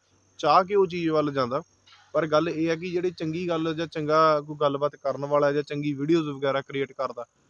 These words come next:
ਉਹਨੂੰ ਅਸੀਂ ਹਮੇਸ਼ਾ ਘੱਟ ਸ਼ੇਅਰ ਕਰਦੇ ਹਾਂ। ਮੈਂ ਇਹ ਨਹੀਂ ਕਹਿੰਦਾ ਵੀ ਮੈਨੂੰ ਸ਼ੇਅਰ ਕਰਿਓ, ਜੇ ਤੁਹਾਨੂੰ ਲੱਗਦਾ ਹੋਇਆ ਤਾਂ ਤੁਸੀਂ ਸ਼ੇਅਰ ਕਰ ਦਿਓ, ਨਾ ਕਰਨਾ ਹੋਇਆ ਤਾਂ ਤੁਹਾਡੀ ਮਰਜ਼ੀ ਹੈ ਵੀਰੇ, ਕੋਈ ਨਹੀਂ। ਪਰ ਜਿਹੜੇ ਵੀਰ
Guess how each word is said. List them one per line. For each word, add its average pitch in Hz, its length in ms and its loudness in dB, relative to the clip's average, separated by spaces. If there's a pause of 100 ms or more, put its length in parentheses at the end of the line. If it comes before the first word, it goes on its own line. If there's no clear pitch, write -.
(460)
ਉਹਨੂੰ 190 320 -2
ਅਸੀਂ 180 200 -6
ਹਮੇਸ਼ਾ 170 300 -4 (100)
ਘੱਟ 160 260 -4 (300)
ਸ਼ੇਅਰ 175 280 -2
ਕਰਦੇ 143 320 -2
ਹਾਂ। 165 60 -8 (280)
ਮੈਂ 143 180 -2
ਇਹ 156 80 -2
ਨਹੀਂ 180 100 -2
ਕਹਿੰਦਾ 175 220 2
ਵੀ 185 120 -2
ਮੈਨੂੰ 156 280 0
ਸ਼ੇਅਰ 156 220 -4
ਕਰਿਓ, 151 240 -4 (480)
ਜੇ 156 240 0
ਤੁਹਾਨੂੰ 156 360 -6
ਲੱਗਦਾ 143 380 4
ਹੋਇਆ 151 180 2
ਤਾਂ 143 120 -8
ਤੁਸੀਂ 143 160 -10
ਸ਼ੇਅਰ 143 260 -6
ਕਰ 139 220 -2
ਦਿਓ, 147 180 -4
ਨਾ 135 240 -2
ਕਰਨਾ 139 320 -4
ਹੋਇਆ 135 140 -4
ਤਾਂ 131 140 -10
ਤੁਹਾਡੀ 131 200 -12
ਮਰਜ਼ੀ 123 320 -12
ਹੈ 127 60 -10
ਵੀਰੇ, 135 140 -10
ਕੋਈ 123 220 -16
ਨਹੀਂ। 143 120 -14 (640)
ਪਰ 160 240 4
ਜਿਹੜੇ 156 340 2
ਵੀਰ 160 320 -2